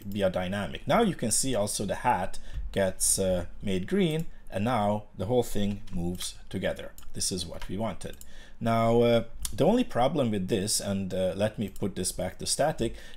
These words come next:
is that there is no way to select that entire hierarchy, um, here in the viewport, because, um,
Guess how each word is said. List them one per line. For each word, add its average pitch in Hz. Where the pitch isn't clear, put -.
is 123
that 120
there 131
is 160
no 180
way 131
to 117
select 107
that 101
entire 101
hierarchy, 113
um, 104
here 120
in 101
the 98
viewport, 120
because, 107
um, 104